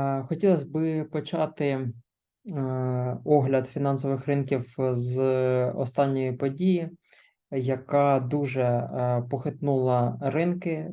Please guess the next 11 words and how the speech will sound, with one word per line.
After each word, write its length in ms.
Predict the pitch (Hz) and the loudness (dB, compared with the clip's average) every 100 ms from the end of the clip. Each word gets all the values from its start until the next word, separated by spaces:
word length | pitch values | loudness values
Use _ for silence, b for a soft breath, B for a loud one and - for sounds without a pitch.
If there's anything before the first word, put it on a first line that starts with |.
| - | -4
Це 180 | 147 | -2
непередбачувана 1040 | 135 139 139 139 127 127 131 127 127 123 123 | 0 0 0 0 0 2 2 0 -4 -2 -2
подія, 600 | 123 131 135 160 156 135 131 _ _ _ _ _ _ _ _ _ _ _ _ - | -2 -4 0 2 2 0 -6 _ _ _ _ _ _ _ _ _ _ _ _ 0
е, 840 | 139 135 131 127 127 123 127 127 - - | 2 2 2 0 0 0 0 -4 -8 -8
не 400 | 185 147 151 151 | -4 2 4 4
запланована, 800 | 143 139 143 147 160 147 143 135 | 4 0 0 2 2 2 0 0
тому 320 | 139 139 139 | -2 0 0
має 500 | 131 139 139 131 - | 2 0 0 -2 -4
найсильніший 880 | 143 143 147 143 - 143 147 143 139 | -2 0 0 -2 -2 -2 -2 -2 -4
вплив, 440 | 127 - 135 131 | -6 2 6 6
е, 60 | 127 | 2